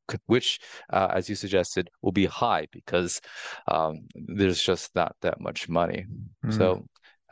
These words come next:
Speaker 1: I think
Speaker 2: Yeah.
Speaker 1: that's, that's a, that's a hard society to, to manage.
Speaker 2: I think it's a good point that there is always this element of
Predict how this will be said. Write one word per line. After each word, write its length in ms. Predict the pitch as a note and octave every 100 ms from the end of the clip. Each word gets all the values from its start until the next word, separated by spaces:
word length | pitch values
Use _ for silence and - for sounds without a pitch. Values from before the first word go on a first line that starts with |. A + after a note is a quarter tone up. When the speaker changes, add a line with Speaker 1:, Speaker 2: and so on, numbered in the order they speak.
| -
Speaker 1:
I 120 | - G2
think 240 | - G#2+
Speaker 2:
Yeah. 60 | G#2+
Speaker 1:
that's, 280 | - - - -
that's 220 | A2+ A2+ B2+
a, 80 | A2+ - -
that's 220 | A#2 -
a 160 | A2+ G#2+ _
hard 260 | - A2+ A2
society 540 | G#2+ - G#2+ G#2+ G2 -
to, 220 | F#2 F2+ - _ _ _
to 140 | - F#2+
manage. 580 | F#2 A#2 E2+ - - _ - - - - _ -
Speaker 2:
I 120 | F3+
think 120 | A3
it's 140 | B3+ -
a 40 |
good 200 | D#3 D3
point 360 | - D3+ D3+ B2
that 180 | A2+ A2
there 240 | A#2+ A#2
is 240 | G#2+ G#2+ -
always 480 | C3 C3+ B2 G#2+
this 180 | G#2 G2
element 540 | - A2+ A2+ G#2 G2 -
of 360 | G2 F2+ F#2